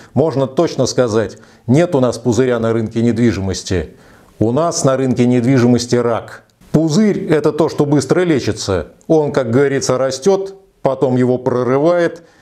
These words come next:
и идёт выздоровление. А у нас с вами тяжёлая болезнь, практически неизлечимая.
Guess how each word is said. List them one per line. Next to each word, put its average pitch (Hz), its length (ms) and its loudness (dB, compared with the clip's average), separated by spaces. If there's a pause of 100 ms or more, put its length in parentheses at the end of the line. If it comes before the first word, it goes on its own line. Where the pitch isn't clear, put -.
(180)
и 151 180 4
идёт 151 280 2
выздоровление. 123 920 -2 (420)
А 107 180 -2
у 120 80 0
нас 147 280 -2
с - 40 -2
вами 107 480 -2 (240)
тяжёлая 120 880 2 (240)
болезнь, 113 640 0
практически 123 720 -2
неизлечимая. 117 1080 2